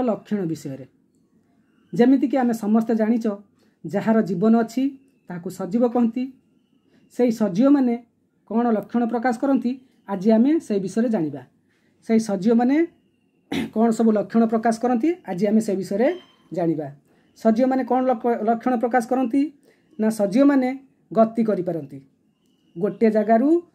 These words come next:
ଆଉ ଗୋଟେ ଜାଗାକୁ ଯାଇପାରନ୍ତି, ଖାଦ୍ୟ ଖାଆନ୍ତି। ବଞ୍ଚିବା ପାଇଁ ସଜୀବମାନେ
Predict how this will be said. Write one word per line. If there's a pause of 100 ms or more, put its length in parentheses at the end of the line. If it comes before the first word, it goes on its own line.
(220)
ଆଉ
ଗୋଟେ
ଜାଗାକୁ (1000)
ଯାଇପାରନ୍ତି, (800)
ଖାଦ୍ୟ
ଖାଆନ୍ତି। (380)
ବଞ୍ଚିବା
ପାଇଁ (280)
ସଜୀବମାନେ